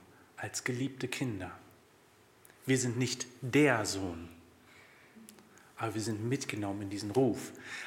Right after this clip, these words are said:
Aber wir haben auch diesen Außenauftrag. „Seht, das sind meine Söhne und Töchter.“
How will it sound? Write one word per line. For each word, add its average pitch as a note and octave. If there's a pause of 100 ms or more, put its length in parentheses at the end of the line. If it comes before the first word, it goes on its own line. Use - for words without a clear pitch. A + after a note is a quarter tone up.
Aber D#3
wir D#3
haben D#3+
auch D3
diesen D3
Außenauftrag. A#2 (160)
„Seht, E3 (440)
das C3+
sind A#2
meine A2+
Söhne B2+
und C3
Töchter.“ F#3+